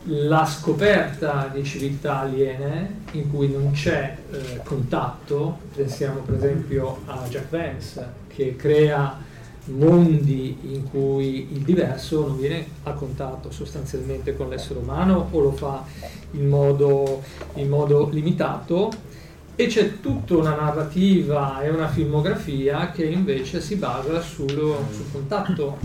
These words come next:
con, con gli alieni e con i diversi. E anche qui, eh, con sfaccettature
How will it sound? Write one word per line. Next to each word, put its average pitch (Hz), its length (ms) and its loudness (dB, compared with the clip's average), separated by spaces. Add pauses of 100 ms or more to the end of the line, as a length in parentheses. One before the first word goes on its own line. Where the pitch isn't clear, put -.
(140)
con, 139 160 2 (1300)
con 170 100 4
gli 156 100 6
alieni 143 360 6
e 139 100 6
con 147 100 0
i 135 80 4
diversi. 135 640 -2 (460)
E 165 120 0
anche 208 320 0
qui, 202 460 2
eh, 156 400 -2
con 185 340 2
sfaccettature 165 1160 -4